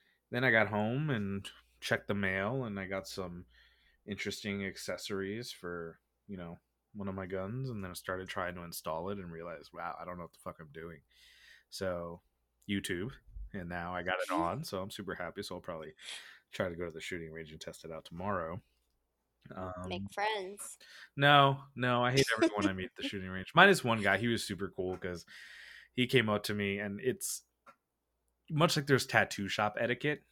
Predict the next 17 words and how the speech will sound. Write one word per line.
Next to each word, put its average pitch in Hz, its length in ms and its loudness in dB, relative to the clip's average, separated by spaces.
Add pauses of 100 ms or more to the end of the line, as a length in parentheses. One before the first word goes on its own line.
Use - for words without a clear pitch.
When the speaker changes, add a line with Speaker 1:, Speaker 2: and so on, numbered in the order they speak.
(280)
Speaker 1:
there 110 240 4
is, 110 260 0
like, 101 140 0
Speaker 2:
Mm-hmm. 113 240 0
Speaker 1:
shooting 98 240 0
range 90 280 -6
etiquette. 80 380 -10 (840)
You 107 300 0
meet 120 480 0
a 107 80 4
certain 101 680 2 (100)
archetype 101 540 0
of 87 100 -12
person 87 320 -4
at 80 100 -16
the 90 80 -10
shooting 82 300 -10